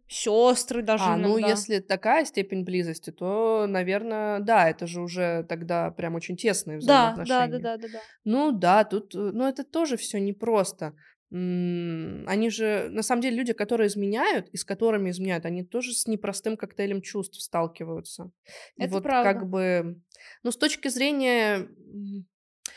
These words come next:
Speaker 2: просто у меня был опыт, э, когда со мной изменяли, но это не длительно прям как-то было, не то чтобы вот в классическом понимании: "Я — любовница на года", <laughs> там,
Speaker 1: Ага,
Speaker 2: вот.
Speaker 1: ага.
Speaker 2: Ну, а, м,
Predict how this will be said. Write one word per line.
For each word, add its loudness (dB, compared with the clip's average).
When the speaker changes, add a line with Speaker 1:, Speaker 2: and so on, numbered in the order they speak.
Speaker 2:
просто 2
у 2
меня 4
был 4
опыт, 2
э, 6
когда -2
со -2
мной 2
изменяли, -2
но 2
это -4
не -2
длительно -2
прям -8
как-то -12
было, -8
не -12
то -6
чтобы -8
вот -8
в -20
классическом -6
понимании: -4
"Я — -2
любовница -6
на -6
года", 2
<laughs> -8
там, 2
Speaker 1:
Ага, 4
Speaker 2:
вот. 4
Speaker 1:
ага. -8
Speaker 2:
Ну, 4
а, 6
м, -10